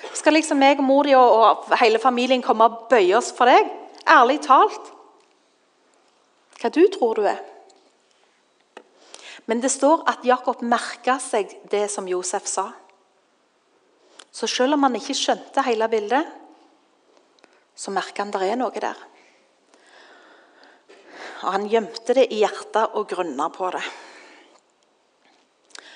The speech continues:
Brødrene til Josef derimot, de hadde han langt opp i halsen. Alltid fikk han rett,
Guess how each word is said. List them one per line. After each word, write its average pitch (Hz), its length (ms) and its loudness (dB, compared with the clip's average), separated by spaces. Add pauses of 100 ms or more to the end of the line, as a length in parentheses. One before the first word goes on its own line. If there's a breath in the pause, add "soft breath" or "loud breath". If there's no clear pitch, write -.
(240 loud breath)
Brødrene 247 560 0
til 214 140 2
Josef 233 340 -4
derimot, 190 460 -6
de 220 180 -4
hadde 208 220 -4
han 226 100 -8 (240)
langt 240 480 -2 (140)
opp - 180 -12
i 180 60 -6
halsen. 202 340 -6 (1200 loud breath)
Alltid 277 480 2
fikk 220 160 -2
han 220 160 2
rett, - 560 -2